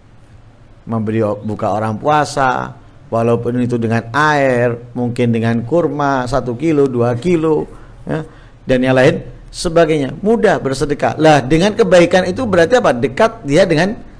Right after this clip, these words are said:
rahmat. Dekat dengan rahmat. Karena rahmat itu dekat dari kebaikan-kebaikan atau ketaatan, ketaatan. Lalu, wa ghulliqat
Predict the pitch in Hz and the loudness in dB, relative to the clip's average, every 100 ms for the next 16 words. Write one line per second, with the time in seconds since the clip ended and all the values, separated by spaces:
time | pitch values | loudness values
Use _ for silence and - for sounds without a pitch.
0 | - - 170 165 156 135 135 - - - | -14 0 0 0 -4 -4 -8 -18 -20 -20
1 | - - - - - - - - - - | -20 -20 -20 -20 -20 -20 -20 -20 -20 -20
2 | - - - - 123 185 170 160 160 156 | -20 -20 -20 -16 -2 0 2 0 0 -2
3 | 143 - - - 131 160 165 135 135 160 | -4 -6 -20 -6 -2 2 2 0 0 -4
4 | 156 147 214 160 - 147 135 143 147 143 | -4 -2 0 2 0 2 0 0 4 4
5 | 147 180 147 139 185 175 139 120 120 143 | 4 0 2 4 4 4 2 -4 -2 0
6 | 139 117 110 120 185 - - - - - | 2 2 2 4 2 0 -14 -20 -20 -10
7 | - 123 95 110 95 71 - - - - | -6 0 0 0 -4 -10 -16 -20 -20 -20
8 | - - - - - - - - - - | -20 -20 -20 -20 -20 -20 -20 -20 -20 -20
9 | - - - - - - - - - - | -20 -20 -20 -20 -20 -20 -20 -20 -20 -10
10 | - 220 302 294 269 - - - - - | 2 4 6 4 2 -2 -16 -20 -20 -20
11 | - - - 135 151 151 143 208 180 170 | -20 -20 -8 2 4 6 6 6 6 4
12 | 160 170 165 - | 6 4 4 0